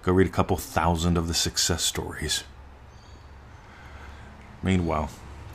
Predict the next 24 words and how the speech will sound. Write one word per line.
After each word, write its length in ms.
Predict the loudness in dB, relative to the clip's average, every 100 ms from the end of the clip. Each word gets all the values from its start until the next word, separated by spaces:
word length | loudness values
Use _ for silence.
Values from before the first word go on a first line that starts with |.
| -14 -14 -14 -14 -14 -14 -16 -6
sharing 360 | 6 12 12 12
is 100 | 8
caring. 320 | 10 10 10
Thanks 200 | 6 6
for 120 | 4
sharing 320 | 6 6 8
the 60 | 6
show. 340 | 8 8 8
Thanks 200 | 6 2
for 120 | 0 0
sharing 240 | 2 4
your 80 | 4
lives 400 | 6 6 4 2
with 160 | 4
us. 340 | 4 4 2 -8 -14 -18 -18 -18 -18 -18 -2
For 120 | 2
the 100 | 6
guy 180 | 8 8
on 220 | 8 8
YouTube 460 | 6 6 6 4 6
who's 360 | 4 4 0 2
sharing 520 | 4 6 6 6 2
our 240 | 0 -2
podcast, 840 | -2 0 0 2 2 4 2 -4